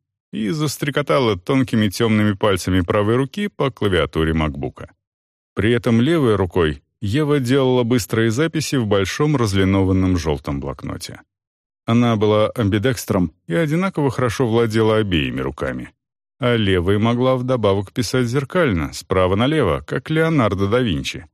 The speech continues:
В школе, заметив такое редкое умение, предложили нелюдимой девочке пройти интеллектуальные тесты —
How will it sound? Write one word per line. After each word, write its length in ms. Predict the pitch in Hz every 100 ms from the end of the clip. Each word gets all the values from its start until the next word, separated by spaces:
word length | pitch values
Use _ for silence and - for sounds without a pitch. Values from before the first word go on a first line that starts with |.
| _ _ _ _ _ _
В 60 |
школе, 420 | - - 160 107 87
заметив 480 | 110 151 165 139
такое 280 | - 123 143
редкое 360 | 139 143 - 135
умение, 500 | 139 160 139 87 78
предложили 580 | 82 90 120 147 170 156
нелюдимой 600 | 156 156 151 139 147 143
девочке 480 | 131 175 165 - 151
пройти 560 | 156 151 135 165 156
интеллектуальные 760 | 147 131 143 127 143 139 139 139
тесты — 520 | - 101 85 107 90